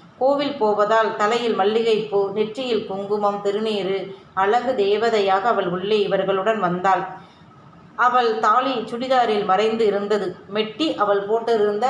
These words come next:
கட்சூவில் தெரியலை. அதனால் அவளை பார்த்த ஆண்கள் அனைவரும் திரும்பி அவளை பார்த்தபடி இருக்க, ஒரு நிமிடம் அங்கிருந்த அத்தனை பேரும் அவளைத்தான் பார்த்தார்கள். அஞ்சாறு பேர் இளவயது ஆண்கள் அமர்ந்து சாப்பிட்டவர்களில் ஒருவன்,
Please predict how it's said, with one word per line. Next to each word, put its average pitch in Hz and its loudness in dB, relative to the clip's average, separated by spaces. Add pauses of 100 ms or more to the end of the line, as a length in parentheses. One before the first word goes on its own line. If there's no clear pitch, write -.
(160)
கட்சூவில் 220 -4
தெரியலை. 202 0 (300)
அதனால் 262 2
அவளை 202 2
பார்த்த 220 0
ஆண்கள் 208 0
அனைவரும் 214 2
திரும்பி 247 -4
அவளை 185 -4
பார்த்தபடி 208 2
இருக்க, 196 -2 (400)
ஒரு 277 2
நிமிடம் 302 2
அங்கிருந்த 220 0
அத்தனை 269 0
பேரும் 233 0
அவளைத்தான் 214 2
பார்த்தார்கள். 202 0 (260)
அஞ்சாறு 208 2
பேர் 233 0
இளவயது 214 2
ஆண்கள் 214 2
அமர்ந்து 208 0
சாப்பிட்டவர்களில் 208 0
ஒருவன், 208 0